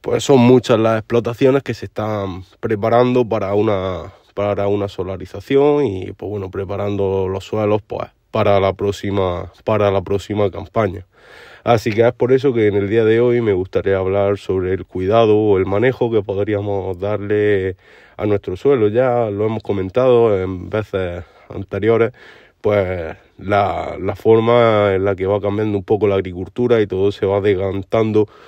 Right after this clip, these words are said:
un poco más hacia una agricultura más biológica, en la que ya no solo introducimos, pues bueno, bichos en la parte aérea de, de los cultivos, sino que ya vamos introduciendo, pues, en nuestro suelo, pues,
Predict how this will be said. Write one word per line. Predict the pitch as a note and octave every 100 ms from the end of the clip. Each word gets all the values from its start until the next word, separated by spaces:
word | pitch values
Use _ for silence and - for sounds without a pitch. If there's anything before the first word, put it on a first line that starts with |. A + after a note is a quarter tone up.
| - -
un | - C3+
poco | A#2+ B2+ A2+
más | A2+ A#2 B2 B2
hacia | G#2+ F#2+ F#2+ F#2
una | F#2 G2+
agricultura | G2+ F#2 F#2 F2 G#2+ A2
más | G2 G2+
biológica, | F2+ G2 G#2 B2 - G#2+ A#2+ A#2+
en | G2+
la | F#2+
que | G2+ F#2+ F#2 F#2+
ya | F#2 G#2+
no | G#2
solo | A2+ G#2
introducimos, | G#2 G2 F#2+ F#2 G#2+ G2+ G2 F#2 E2+ F#2 _ _ _ _ - - -
pues | A2+
bueno, | C3 C#3
bichos | G2 C3+ G#2+ F#2 F#2 G#2
en | A2+ G#2
la | G2
parte | - _ A#2 A2 - G#2+ G2+
aérea | G#2 A#2+ A#2 F#2+ F#2
de, | F#2+ F#2 - - _ _
de | - G#2
los | G#2
cultivos, | - A2+ - B2+ C3 C3 - - - -
sino | - A#2+ G#2+
que | G2
ya | G2+
vamos | G#2+ G#2+ G#2
introduciendo, | G2+ F#2 G2 F#2+ - G#2 G#2 G#2+ G#2+ F#2
pues, | - E2+ -
en | - F#2+
nuestro | F#2+ - F2
suelo, | - G2+ G2+ F#2+
pues, | F#2 F#2